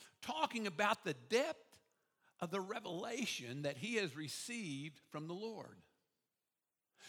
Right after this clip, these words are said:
But then he transitions and he invites us into an intimate moment of personal transparency.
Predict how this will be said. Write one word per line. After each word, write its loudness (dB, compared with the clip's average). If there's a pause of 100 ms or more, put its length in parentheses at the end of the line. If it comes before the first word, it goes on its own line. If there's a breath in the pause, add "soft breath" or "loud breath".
(160 loud breath)
But 2
then 10
he 6
transitions 2 (600 loud breath)
and 10
he 10
invites 6
us 2 (200 soft breath)
into 2
an 2 (140)
intimate -4
moment 0
of -2
personal -6
transparency. -12